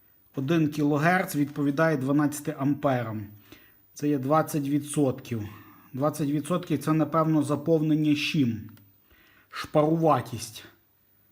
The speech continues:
Режими додаткові. Це всього-навсього один виводить амплітуду. Щіма, скоріше за все. Мінус десять і вісім плюс сім вольт.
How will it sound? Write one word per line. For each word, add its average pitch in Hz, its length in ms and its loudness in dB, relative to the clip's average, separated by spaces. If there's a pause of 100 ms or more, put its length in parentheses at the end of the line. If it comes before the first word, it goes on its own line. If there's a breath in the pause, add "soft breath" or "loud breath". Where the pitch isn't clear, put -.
(1200)
Режими 156 800 2 (360)
додаткові. 147 960 0 (160)
Це 139 120 -6
всього-навсього 151 720 0
один 151 280 2
виводить 143 680 0
амплітуду. 151 920 2 (680 soft breath)
Щіма, 165 460 2
скоріше 156 540 -2
за 151 140 -2
все. 156 380 -4 (560 loud breath)
Мінус 156 400 2
десять 151 480 2
і 156 80 0
вісім 165 440 0
плюс 147 420 -2
сім 151 360 0
вольт. 127 480 -2